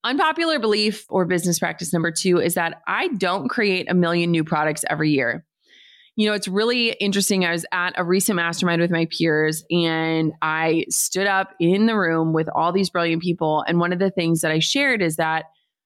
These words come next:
I want to go deep. I don't want to go wide in friendships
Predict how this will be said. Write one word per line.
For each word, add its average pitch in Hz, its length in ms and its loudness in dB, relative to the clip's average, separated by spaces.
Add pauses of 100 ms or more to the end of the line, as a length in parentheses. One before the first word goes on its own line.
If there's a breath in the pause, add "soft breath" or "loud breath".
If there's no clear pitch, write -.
(340)
I 233 560 0
want 185 340 0
to 196 80 0
go 170 200 2
deep. 156 460 -4 (100)
I 165 80 0
don't 160 240 0
want 160 120 2
to 156 60 0
go 156 140 0
wide 135 460 -2 (380)
in 160 220 2
friendships 240 840 -2